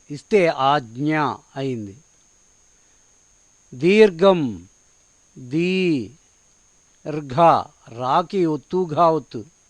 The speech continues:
దీర్ఘ, పక్కనే పూర్ణాంకం. దీర్ఘం, ఆజ్ఞ, దీర్ఘం. ధ్వని,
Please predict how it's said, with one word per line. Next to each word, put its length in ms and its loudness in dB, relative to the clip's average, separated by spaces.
దీర్ఘ, 420 -2
పక్కనే 440 -4
పూర్ణాంకం. 640 -8
దీర్ఘం, 800 0
ఆజ్ఞ, 540 2
దీర్ఘం. 920 2
ధ్వని, 760 0